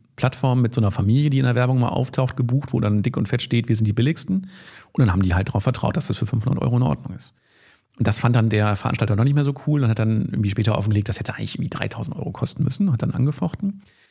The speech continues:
Und was hat er dann im Verfahren erklärt? Der hat erklärt, der hat sich gar nicht geirrt, der hat sich gar nicht vertippt. Was hat der gemacht? Der hat von seinem, ähm, Reseller einen Preis angeliefert bekommen und hat einfach seine Marge, ich glaub, siebzehn Prozent oder so,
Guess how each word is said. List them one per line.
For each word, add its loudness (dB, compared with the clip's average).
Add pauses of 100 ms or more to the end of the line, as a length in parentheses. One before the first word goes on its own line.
(160)
Und 0
was 4
hat 0
er 2
dann 2
im 0
Verfahren -2
erklärt? -2
Der 4
hat -2
erklärt, 0 (360)
der -2
hat -6
sich -4
gar -4
nicht -10
geirrt, -2 (800)
der 0
hat 0
sich 2
gar 0
nicht -2
vertippt. -8 (240)
Was 2
hat 0
der 2
gemacht? -2
Der 2
hat 0
von 0
seinem, 0 (540)
ähm, -2 (160)
Reseller 0 (180)
einen -2
Preis -2
angeliefert 0
bekommen -2 (480)
und 6
hat 4
einfach 2
seine 4
Marge, 4
ich 2
glaub, 2
siebzehn 0
Prozent 0
oder 2
so, -4